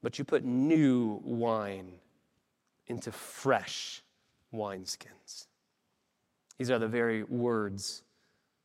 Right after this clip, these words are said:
of the God of the universe. Let's pray and ask that he would be kind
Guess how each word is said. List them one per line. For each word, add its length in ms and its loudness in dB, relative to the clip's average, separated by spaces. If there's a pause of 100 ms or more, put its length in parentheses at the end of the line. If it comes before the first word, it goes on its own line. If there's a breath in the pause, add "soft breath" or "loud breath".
(200)
of 100 -6
the 100 -2
God 560 0
of 160 -10
the 80 -8
universe. 380 -10
Let's 140 -6
pray 500 2
and 140 -4
ask 400 -2
that 120 -8
he 240 -4
would 180 -2
be 120 -10
kind 720 0